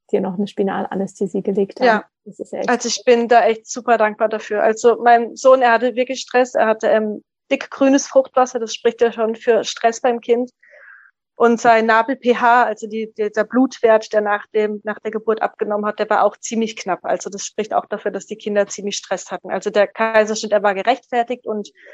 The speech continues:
Speaker 2: deswegen denke ich im Nachhinein auch, also ich habe immer gesagt, ich möchte gerne, solange es geht, zu Hause bleiben und zu Hause die Wehen, ähm, verarbeiten und erst dann in die Klinik gehen, wenn ich mich nicht mehr wohlfühle.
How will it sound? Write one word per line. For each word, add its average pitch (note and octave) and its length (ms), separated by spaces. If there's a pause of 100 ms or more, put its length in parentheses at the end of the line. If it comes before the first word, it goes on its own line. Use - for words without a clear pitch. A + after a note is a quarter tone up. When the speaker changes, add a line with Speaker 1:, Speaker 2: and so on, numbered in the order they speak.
(520)
Speaker 2:
deswegen A3+ 360
denke A#3+ 220
ich A3+ 60
im A3+ 140
Nachhinein A3+ 460
auch, A#3 300 (100)
also A#3+ 280
ich - 200
habe A#3+ 120
immer B3 200
gesagt, A3+ 220
ich G#3 100
möchte A3+ 280
gerne, A3 280
solange A3 340
es A3 160
geht, A3+ 400 (160)
zu A#3+ 240
Hause B3+ 280
bleiben A3 260
und A3 100
zu A3+ 160
Hause A3+ 300
die G#3+ 160
Wehen, A3 400
ähm, G3+ 400 (120)
verarbeiten G3+ 760
und G3+ 240
erst G#3+ 340
dann G#3+ 140
in G#3+ 100
die A3 100
Klinik A3 340
gehen, G#3 200
wenn G#3 120
ich - 140
mich A3 140
nicht G#3+ 120
mehr A3 140
wohlfühle. A#3+ 540